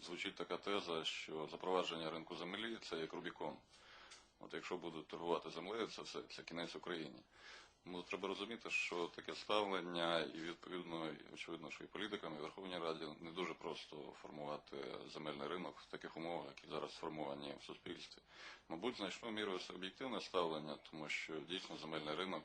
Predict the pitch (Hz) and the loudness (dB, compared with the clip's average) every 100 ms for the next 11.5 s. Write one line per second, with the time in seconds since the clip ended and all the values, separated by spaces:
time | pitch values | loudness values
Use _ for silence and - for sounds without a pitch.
0 | - 82 82 73 69 - - - - - | -4 -2 -2 0 0 -2 -10 -14 -12 -12
1 | - - - - 82 95 92 85 76 - | -14 -14 -6 -2 0 2 2 2 -2 -4
2 | 85 90 90 73 - 73 73 71 71 - | 0 4 6 4 4 4 4 4 0 -4
3 | - - - - - - 85 90 98 92 | -14 -10 -10 -10 -12 0 4 6 6 6
4 | 87 80 92 87 87 87 82 82 85 110 | 4 2 0 2 6 6 6 0 0 2
5 | 101 101 101 98 95 87 - 82 80 78 | 2 2 2 2 2 0 -2 0 0 -2
6 | - 90 - 85 87 87 80 82 80 78 | -6 -6 -4 -2 2 4 4 0 0 -2
7 | 73 104 104 98 - 98 90 85 - 76 | 0 -2 0 -2 0 0 2 0 -2 -6
8 | - 82 82 - 80 69 - - - - | -2 0 -2 -2 0 0 -2 -6 -8 -6
9 | - 73 78 78 73 71 71 69 78 78 | -6 -2 0 0 -2 -6 -6 -2 0 0
10 | 78 73 78 85 104 98 82 - - - | -2 -2 0 6 8 8 4 -2 -6 -2
11 | 80 87 80 76 76 | 0 0 2 2 2